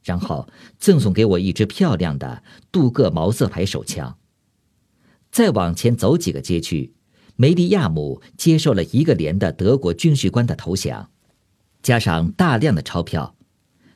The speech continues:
但几个小时之后，在梅利亚姆后来赶来的美军步兵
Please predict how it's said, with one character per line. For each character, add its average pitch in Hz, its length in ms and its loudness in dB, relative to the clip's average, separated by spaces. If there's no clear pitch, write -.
但 190 220 6
几 107 160 2
个 160 120 4
小 87 200 2
时 - 180 -2
之 82 120 -2
后， - 340 -8
在 156 160 6
梅 151 240 4
利 196 120 4
亚 202 140 4
姆 90 140 2
后 175 240 0
来 98 140 4
赶 78 240 -2
来 87 100 0
的 107 100 2
美 82 240 2
军 123 220 0
步 104 140 0
兵 80 280 -2